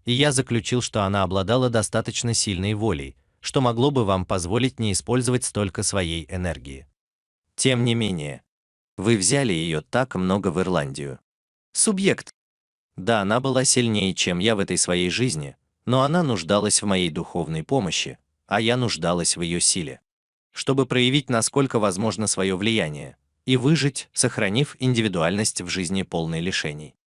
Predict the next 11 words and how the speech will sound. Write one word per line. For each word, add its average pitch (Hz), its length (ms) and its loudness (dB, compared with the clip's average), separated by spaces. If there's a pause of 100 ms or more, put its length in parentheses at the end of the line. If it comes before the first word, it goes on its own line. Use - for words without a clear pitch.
(480)
Мы 139 220 4
не 135 160 4
всегда 120 420 2
находились 90 580 -2
в 85 100 -10
гармонии 92 520 0
друг 87 260 -6
с 80 60 -16
другом. 69 440 -10 (540)
Доктор 127 460 0
Ньютон. 117 480 0